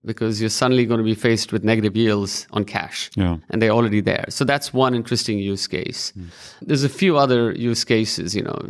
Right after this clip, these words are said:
Speaker 1: There's a field of intelligence, which is very, very interesting right now. I think, uh, with what's going on in geopolitics and trade wars, sanctions, et cetera, how do you basically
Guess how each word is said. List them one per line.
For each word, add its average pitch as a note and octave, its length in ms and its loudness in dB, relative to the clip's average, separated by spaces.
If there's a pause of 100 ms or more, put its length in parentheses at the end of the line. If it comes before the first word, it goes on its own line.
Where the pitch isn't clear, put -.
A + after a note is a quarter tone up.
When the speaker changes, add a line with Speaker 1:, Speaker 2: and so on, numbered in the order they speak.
(220)
Speaker 1:
There's A#2+ 180 2
a A#2 60 0
field C3 340 2
of - 480 -6
intelligence, B2+ 800 -4 (400)
which A#2 220 -2
is - 480 -6 (100)
very, A#2+ 480 2
very G#2+ 220 2
interesting G2+ 480 -2
right F#2+ 240 -4
now. - 360 -4 (440)
I A2+ 160 0
think, A#2 580 2
uh, G#2+ 160 4
with A2 140 -2
what's - 240 -2
going B2 240 2
on A#2 160 4
in A2 80 2
geopolitics G#2 1040 -2 (460)
and G#2 300 -2
trade B2+ 280 0
wars, A2 380 2
sanctions, A#2 760 -2
et A2 100 -8
cetera, - 500 -6 (360)
how C#3+ 280 2
do D3 80 4
you C3+ 180 4
basically A2 1000 0